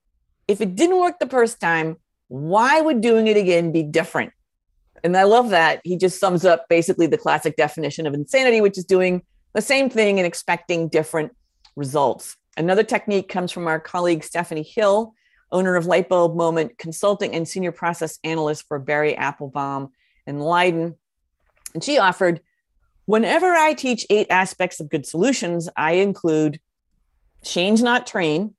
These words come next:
and lack of or need more are no-nos when soliciting issues. So even if training is amazing, without tools or just making the work more logical, people will drift to what works best for them."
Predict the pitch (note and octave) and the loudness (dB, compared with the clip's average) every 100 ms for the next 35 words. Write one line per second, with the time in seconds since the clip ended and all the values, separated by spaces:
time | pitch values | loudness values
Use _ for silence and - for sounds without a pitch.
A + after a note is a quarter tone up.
0 | _ _ _ C#3+ C#3+ D#3 G3 A3+ A3+ G3 | _ _ _ -6 0 2 2 2 2 4
1 | D#3 D3+ D#3+ D#3 C#3+ D#3 A3+ B3 F#3+ D3 | 4 2 0 -2 -2 0 2 2 4 4
2 | C#3 D3 F3 _ _ _ _ - E3 F#3+ | 4 2 -2 _ _ _ _ -2 2 6
3 | A3+ A#3 F#3+ D#3 D3 - E3 E3 - F3+ | 6 6 6 6 4 0 -2 -2 0 2
4 | F3 - E3+ D#3 D#3 D3+ D#3 - C3+ F#2 | 2 2 0 0 -2 0 -2 0 -6 -6
5 | - - _ - D3+ G#3 A#3+ C4+ B3+ C4+ | -12 -18 _ -6 -4 2 2 2 0 0
6 | B3 A#3+ A#3 A3 A3 A3 F3+ C#3 A#2 - | 4 6 6 6 6 6 4 -2 -6 -4
7 | E3 A3 - C4 A#3 G#3+ G#3+ G#3 - _ | 0 0 0 2 6 6 6 2 -12 _
8 | _ _ _ D#3+ D#3+ G3 G#3+ G#3 G3+ G3 | _ _ _ -4 0 0 2 0 2 2
9 | G3 F#3+ F3+ F3 - - D3+ E3 F3+ F#3 | 2 2 2 0 -4 -16 -4 0 2 0
10 | - D3 C#3 F#3+ G#3 G3+ E3 E3+ E3 E3 | -2 -2 -2 -2 2 2 2 2 2 2
11 | - _ _ _ - F3 - E3 - D#3+ | -4 _ _ _ -4 0 2 2 0 -4
12 | D#3 - G#3+ D#4 B2 | -4 -4 -2 0 -2